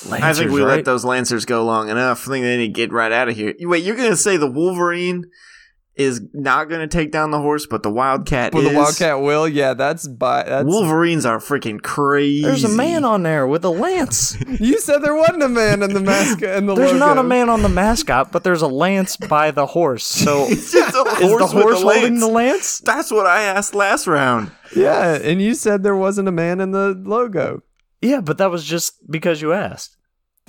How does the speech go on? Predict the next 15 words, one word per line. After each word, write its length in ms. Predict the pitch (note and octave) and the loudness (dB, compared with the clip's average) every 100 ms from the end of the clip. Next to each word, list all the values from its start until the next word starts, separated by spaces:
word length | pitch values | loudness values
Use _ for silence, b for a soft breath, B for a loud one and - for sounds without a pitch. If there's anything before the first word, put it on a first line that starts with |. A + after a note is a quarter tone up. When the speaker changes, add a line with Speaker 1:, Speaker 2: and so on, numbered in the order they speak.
| _ | _
Speaker 3:
I 180 | B2+ F3+ | -2 0
think 200 | G#3 F#3+ | 0 -2
it's 120 | E3 | -4
the 140 | E3 | -2
horse. 640 | D3+ D#3 B2 C3+ - - _ _ _ _ C#3+ | -2 0 -2 -6 -12 -18 _ _ _ _ -4
Speaker 1:
That's 220 | F3+ G#3+ | -4 -2
what 140 | A3+ | -2
I 140 | C4 F4+ | 0 0
said. 320 | - - C#3 | 0 0 0
<laughs> 100 | - - - - | -2 -6 -10 -6
Speaker 3:
<laughs> 520 | - A3+ A#2+ - - | 0 0 0 -6 -4
I 260 | C#4+ G3+ G3 | -2 0 -2
know, 220 | G#3+ B3 | 0 0
but 240 | F#3+ F#3 F3 | 0 -2 0
that's, 260 | F#3+ F#3+ | -2 -2